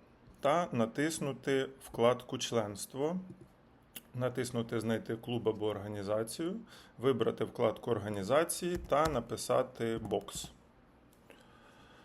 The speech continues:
Обираєте зі списку Федерацію бокса України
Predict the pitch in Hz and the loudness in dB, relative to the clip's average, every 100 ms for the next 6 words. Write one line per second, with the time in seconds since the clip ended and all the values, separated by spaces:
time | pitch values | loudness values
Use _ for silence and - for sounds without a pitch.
0 | - - - - 127 151 143 123 123 113 | -20 -20 -10 -4 8 12 12 10 6 0
1 | 117 - 131 120 - 110 127 123 123 107 | 0 2 2 2 -2 -4 2 6 6 6
2 | 117 104 110 104 - 110 98 - 104 107 | 0 2 2 2 0 0 -2 -2 -2 0
3 | 131 175 | 0 -2